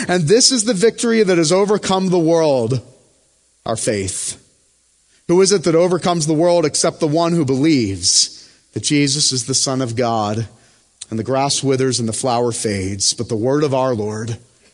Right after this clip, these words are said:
it stands forever. Amen. What is the biggest transition in a person's life? What's been the biggest transition in your life?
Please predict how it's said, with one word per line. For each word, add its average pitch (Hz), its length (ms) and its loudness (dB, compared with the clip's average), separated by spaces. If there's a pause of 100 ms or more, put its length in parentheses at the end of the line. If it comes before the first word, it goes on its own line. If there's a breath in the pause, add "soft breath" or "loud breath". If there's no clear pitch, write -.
(100)
it 117 80 -8
stands 117 360 -2
forever. 101 560 -4 (640)
Amen. 113 560 -2 (1300 loud breath)
What 214 140 2
is 254 120 0
the 185 100 2
biggest 185 760 2
transition 139 1120 0 (960)
in 131 60 -2
a 131 40 -2
person's 139 520 -2
life? 110 680 -4 (1040)
What's 202 160 0
been 247 280 2
the 233 60 2
biggest 190 440 2
transition 202 720 2
in 208 220 0
your 214 240 2
life? 123 680 -2